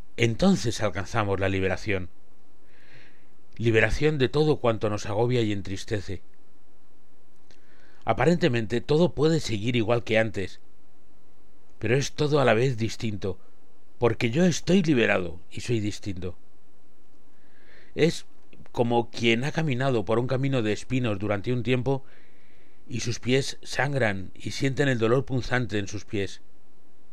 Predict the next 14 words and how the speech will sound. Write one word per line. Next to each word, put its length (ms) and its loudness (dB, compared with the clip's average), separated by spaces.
De 100 0
pronto 320 4
el 80 6
Señor 300 0
le 80 6
libera 420 2
y 120 -4
sigue 260 6
caminando 500 4
por 140 4
el 80 4
camino 380 0
de 100 4
espinos, 520 -2